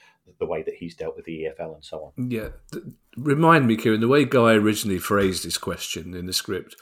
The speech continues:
Speaker 2: was that Derby have lost six point eight million on turnover of sixteen point five. For some reason,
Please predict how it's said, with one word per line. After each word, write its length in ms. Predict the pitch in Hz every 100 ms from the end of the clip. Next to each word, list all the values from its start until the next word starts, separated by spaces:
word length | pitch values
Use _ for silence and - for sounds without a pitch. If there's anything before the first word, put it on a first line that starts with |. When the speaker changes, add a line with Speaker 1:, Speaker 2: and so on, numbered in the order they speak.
| - - - - - _ _
Speaker 2:
was 180 | 110 92
that 120 | 101
Derby 340 | - 107 104 98
have 120 | 92
lost 240 | 101 95
six 180 | 110 90
point 240 | 107 92 -
eight 200 | 101 -
million 240 | 98 95
on 160 | 95 92
turnover 520 | 117 98 95 92 92
of 100 | 90
sixteen 440 | - 90 - 85 85
point 280 | 98 87
five. 320 | - 98 98 - - - _
For 120 | - 104
some 240 | 147 156
reason, 500 | 131 104 85 85 101